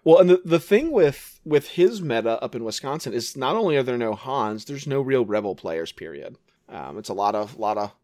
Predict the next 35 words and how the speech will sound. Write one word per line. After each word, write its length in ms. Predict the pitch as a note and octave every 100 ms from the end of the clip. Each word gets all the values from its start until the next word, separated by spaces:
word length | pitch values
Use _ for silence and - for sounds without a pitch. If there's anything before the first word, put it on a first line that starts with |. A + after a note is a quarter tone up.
| -
Imperial 420 | A#2+ C#3 A#2+ A2+
versus 220 | A2 G#2
Imperial 340 | A2+ A#2 G#2+ F#2+
chess 260 | A#2 G2+
matches. 460 | F2 E2+ - A#2+ - _
And, 340 | A#2+ C3 C3+ -
and 180 | C#3+
we 80 | E3+
played 220 | F#3 F3+ D#3+
a 40 |
silly 320 | - C#3+ C#3
game. 400 | C3+ A#2+ A#2+ A#2+ - -
Jyn 380 | C3 D3 C#3 C#3
got 160 | C3+
to 80 | C#3
bonk 400 | A#2+ A2 A#2 A#2+
Boba 260 | A2+ G#2+ A2+
Fett 340 | - A2+ A#2 - -
<laughs> 180 | - -
on 140 | C3+
the 100 | B2+
head 160 | B2+ A#2+
with 140 | A#2+
her, 120 | B2+ A#2+
with 160 | B2
her 80 | B2
billy 280 | A2 G#2 A2+
club. 380 | - A#2 A2 A2
It 80 | A2
was 140 | A#2
funny. 400 | - G#2 G#2+ A2 _
Um, 340 | G#2+ G2+ F#2+ G2+
Han 360 | - A#2 A#2 A#2+
got 220 | A2+ A2
to, 240 | A#2 A2